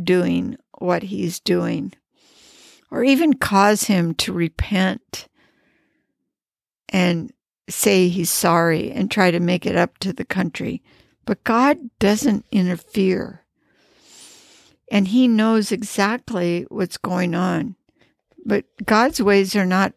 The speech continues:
our ways, so we don't exactly know why he doesn't fear.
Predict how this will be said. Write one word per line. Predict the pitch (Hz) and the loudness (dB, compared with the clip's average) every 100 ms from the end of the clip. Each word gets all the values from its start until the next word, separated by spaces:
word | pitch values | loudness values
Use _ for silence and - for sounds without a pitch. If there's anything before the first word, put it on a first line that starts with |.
| _ - | _ -4
our | 165 185 185 | 0 0 0
ways, | 170 190 180 - | -2 -4 -6 -6
so | - 202 | -4 -2
we | 240 247 | 0 2
don't | 311 262 - _ - | 0 -2 -6 _ -4
exactly | 214 - 208 - 220 | -2 0 -2 -2 -2
know | 185 180 175 | 0 2 0
why | 170 160 175 175 202 - - - - | 0 0 2 2 0 -2 -18 -20 -14
he | - 180 | -4 2
doesn't | 175 170 - 233 | 2 2 0 -6
fear. | - 196 170 156 156 | -2 0 0 0 -4